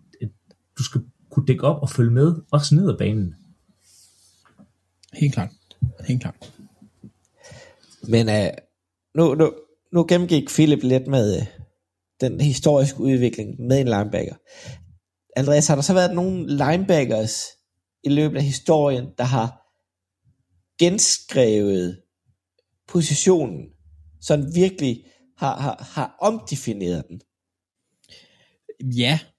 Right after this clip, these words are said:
Speaker 2: ja, det er der jo. Altså, øh, jeg har et par stykker her, jeg gerne vil snakke om.
Speaker 3: Og lad nu være
Speaker 2: Øh,
Speaker 3: med at gå for meget i rige i den.
Speaker 2: <laughs> Det skal jeg nok lade være med. Jeg skal prøve. Ej, jeg kigger lidt på, på, øh, sådan historiske spillere og sådan noget, og der er faktisk den første, jeg gerne vil snakke om,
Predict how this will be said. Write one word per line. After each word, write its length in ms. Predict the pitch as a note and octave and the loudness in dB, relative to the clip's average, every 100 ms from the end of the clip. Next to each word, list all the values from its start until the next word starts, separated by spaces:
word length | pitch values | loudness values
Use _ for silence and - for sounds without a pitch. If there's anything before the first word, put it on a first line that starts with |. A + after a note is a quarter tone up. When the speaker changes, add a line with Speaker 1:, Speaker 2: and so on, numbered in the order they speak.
| _ - | _ -8
Speaker 2:
ja, 40 | |
det 240 | A#2+ D3 B2+ | -2 -2 0
er 60 | |
der 100 | F3 | 2
jo. 140 | C3+ G2+ - | 0 -2 -8
Altså, 200 | A#2+ A#2+ | -8 -4
øh, 680 | A#2+ A#2 A#2 A2+ A2 G#2+ A2 - - E2+ | -6 -6 -10 -10 -10 -10 -14 -18 -20 -14
jeg 120 | A#2 | -6
har 140 | C#3 | -4
et 60 | C3+ | -2
par 80 | B2+ | -2
stykker 280 | - C#3+ D3 | 0 2 2
her, 120 | C3 | 0
jeg 80 | C3 | 0
gerne 140 | C3 | 0
vil 100 | C3 | -2
snakke 280 | B2 C#3 C3+ | -2 0 2
om. 200 | B2+ B2 _ _ _ | 0 -2 _ _ _
Speaker 3:
Og 140 | - A#2+ | -2 0
lad 100 | A2+ | 2
nu 80 | D#3 | 4
være 120 | D#3+ | 2
Speaker 2:
Øh, 60 | |
Speaker 3:
med 80 | D3+ | 2
at 100 | C3+ | 0
gå 100 | A#2 | -2
for 80 | A#2 | -2
meget 280 | A#2 B2+ A#2 | 2 2 4
i 40 | |
rige 420 | A#2 B2 A#2 G#2+ G#2+ | 2 2 2 0 -2
i 40 | |
den. 140 | F#2+ - _ _ _ _ | -6 -16 _ _ _ _
Speaker 2:
<laughs> 460 | - - - C3+ - - | -2 -2 -2 -2 -2 -6
Det 80 | - | -10
skal 140 | - C#3+ | -8 -6
jeg 140 | A2+ | -4
nok 200 | G#2 - | -6 -8
lade 140 | G#2+ | -8
være 120 | G2 G2 | -8 0
med. 80 | - | 4
Jeg 100 | - | 4
skal 240 | A#2+ - | 2 -2
prøve. 220 | A#2 A#2+ - - - - - | -2 -2 -6 -16 -20 -2 -2
Ej, 100 | C3+ | 0
jeg 160 | D3+ - | 0 0
kigger 280 | F3 E3+ D3 | 2 2 2
lidt 100 | - | 0
på, 80 | |
på, 360 | B2+ C3 B2+ A2 B2 | 2 4 2 0 -2
øh, 280 | B2 G2+ F#2 _ _ _ | -4 -6 -20 _ _ _
sådan 360 | - C#3 B2+ B2 | -4 0 2 0
historiske 560 | B2 B2 D3+ C3+ C3+ - | 0 0 2 2 2 -2
spillere 420 | - C3 C3 B2 | 0 2 2 0
og 160 | G2+ A2+ | -2 -2
sådan 120 | A#2+ | 0
noget, 140 | A2+ | -2
og 140 | G2 A2 | -2 -4
der 60 | |
er 140 | C3 D3+ | -2 -2
faktisk 360 | D3 C#3+ D3 | 0 0 0
den 100 | C3 | -2
første, 280 | - C3+ - | 0 0 0
jeg 20 | |
gerne 80 | A#2 | -2
vil 40 | A2+ | -2
snakke 260 | B2 B2 | 0 0
om, 140 | A2 | -2